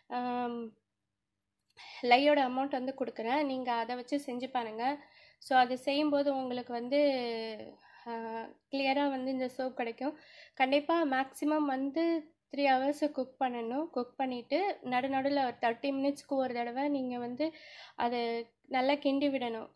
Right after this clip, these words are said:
கிண்டி விட்டுட்டு three ஹவர்ஸ்க்கு அப்புறம் நீங்க வந்து இது மாதிரி, ஆ, liquid வந்து கரெக்டா வந்து இருக்கான்னு சொல்லி check பண்ணுங்க. Check பண்ணிட்டு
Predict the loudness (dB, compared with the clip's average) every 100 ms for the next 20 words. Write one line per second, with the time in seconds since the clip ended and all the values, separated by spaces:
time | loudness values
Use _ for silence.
0 | -4 0 2 0 -4 -2 0 0 -2 -16
1 | -20 _ 0 4 6 6 2 0 -8 0
2 | 4 4 2 0 -2 -2 -2 -2 -2 0
3 | -2 -4 -10 -8 -8 -12 -20 -20 -10 -4
4 | 0 2 0 -2 -4 -2 -4 -2 0 0
5 | -2 -6 -8 -4 -4 -2 -4 -4 -6 -10
6 | -6 -6 -6 -8 -10 -14 -18 -20 -20 -20
7 | _ -6 -4 -2 -4 -2 -2 -4